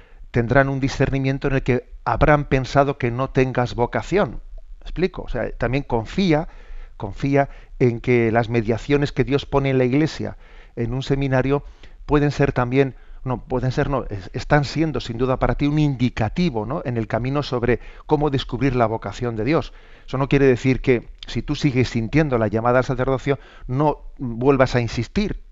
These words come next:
o no toques otra puerta, ¿eh? Pero te voy a decir una cosa, y es que si tú en una puerta y en otra puerta, el discernimiento sobre la posibilidad de que tienes vocación,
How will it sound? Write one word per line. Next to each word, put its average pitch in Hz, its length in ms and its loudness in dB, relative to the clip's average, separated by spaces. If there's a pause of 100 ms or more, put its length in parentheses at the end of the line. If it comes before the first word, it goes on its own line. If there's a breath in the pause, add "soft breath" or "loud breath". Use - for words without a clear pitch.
o 120 160 -2
no 131 160 0
toques 131 400 0 (160)
otra 131 340 2
puerta, - 400 -2 (240)
¿eh? 147 140 -4 (720 loud breath)
Pero 127 420 4 (460 soft breath)
te - 80 -12
voy 131 100 -8
a 185 40 -2
decir 165 180 -6
una 147 120 0
cosa, 104 300 -6
y 113 140 2
es 127 140 2
que 117 380 -2 (240)
si - 280 -6
tú 185 400 -4
en 123 120 -2
una 165 240 -2
puerta 131 360 2
y 120 80 0
en 127 80 0
otra 135 240 -2
puerta, 98 420 -8 (300)
el 110 160 -4
discernimiento 123 800 -2
sobre 127 320 -2
la 120 160 0
posibilidad 117 500 0
de 135 100 4
que 131 100 4
tienes 117 340 0
vocación, 107 560 -4